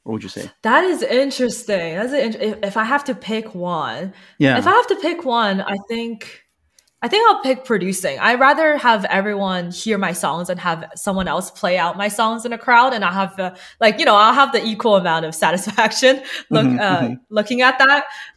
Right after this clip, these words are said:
Speaker 2: Um, I, I think D J ing and producing are definitely super different from each other. You
Speaker 1: Mm-hmm.
Speaker 2: can be a really good D J, but not a very good producer, or you can be a really great producer, but, like, you know, be a mediocre D J.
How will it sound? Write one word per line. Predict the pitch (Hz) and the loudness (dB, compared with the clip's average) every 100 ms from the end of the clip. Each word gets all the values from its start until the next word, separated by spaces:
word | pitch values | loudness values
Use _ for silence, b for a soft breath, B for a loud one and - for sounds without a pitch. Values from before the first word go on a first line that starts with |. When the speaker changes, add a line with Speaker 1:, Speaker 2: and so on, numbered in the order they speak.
| - | -2
Speaker 2:
Um, | 208 196 180 175 180 _ _ _ _ - | 0 2 0 -4 -12 _ _ _ _ -4
I, | 208 214 233 240 247 240 | 0 2 0 0 0 -2
I | 240 | -4
think | 240 302 302 - | -6 -6 -8 -8
D | 294 311 | -4 -2
J | 339 320 294 | 0 0 -2
ing | 254 | -4
and | 233 220 | -6 -8
producing | 220 220 233 247 214 | -8 -8 -6 -6 -4
are | 196 - | -6 -6
definitely | 202 190 196 202 190 | -4 -4 -4 -6 -6
super | - - 202 185 | -8 -8 -6 -6
different | 170 156 151 113 156 | -6 -8 -8 -10 -10
from | 165 147 | -12 -10
each | 147 | -8
other. | 143 101 92 - b b - | -6 -4 -6 -10 b b -8
You | 226 233 | -4 -2
Speaker 1:
Mm-hmm. | |
Speaker 2:
can | 208 247 | -2 -2
be | 254 | -2
a | 233 | -2
really | 190 220 226 220 | -2 -2 -2 -2
good | 214 196 | -4 -4
D | 196 | -6
J, | 202 233 233 | -2 -2 0
but | 202 | -2
not | 185 180 | -2 -2
a | |
very | 180 180 | 0 0
good | 180 180 | -2 -6
producer, | 190 180 190 254 269 277 B B | -8 -10 -6 -4 -4 -4 B B
or | 202 202 | -6 -4
you | 240 | -2
can | 381 | 0
be | 349 | 0
a | 285 | 0
really | 214 214 214 | 0 0 0
great | 202 196 | 0 -2
producer, | 196 180 180 165 | -4 -6 -6 -6
but, | 151 | -4
like, | 170 160 _ - | -6 -8 _ -12
you | 190 | -10
know, | 147 151 _ _ _ _ - | -8 -10 _ _ _ _ -14
be | 185 214 | -6 -2
a | |
mediocre | 196 208 190 185 185 175 | 0 0 0 0 0 -6
D | 170 170 | -8 -8
J. | 110 90 | -8 -8